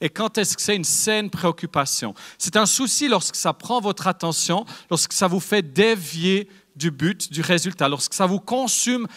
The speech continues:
à ce point que vous n'arrivez plus à fonctionner normalement. Enfin voilà, donc Marie, cette femme à qui il a été fait une grâce,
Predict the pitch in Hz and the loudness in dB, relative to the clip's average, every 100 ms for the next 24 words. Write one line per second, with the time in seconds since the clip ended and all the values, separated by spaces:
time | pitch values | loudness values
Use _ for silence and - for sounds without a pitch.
0 | - - 180 175 185 170 170 170 180 160 | -20 -4 0 0 0 -2 -2 -2 -2 -6
1 | 165 156 151 147 143 - - 185 170 - | -2 -2 -2 -4 -4 -6 -6 -6 -6 -14
2 | _ 135 - 147 - - 131 127 127 _ | _ -12 -8 -8 -6 -4 -2 -4 -6 _
3 | _ - 113 - 110 - - _ _ - | _ -12 -12 -10 -14 -14 -20 _ _ -8
4 | - 170 170 165 - - 202 190 196 220 | 0 2 6 6 4 0 2 2 6 4
5 | 214 240 - 196 - 196 214 - - 254 | 4 0 0 -2 4 4 4 -2 -4 -2
6 | 277 190 - 170 - 190 170 143 151 180 | 2 2 2 -2 0 -2 2 2 4 2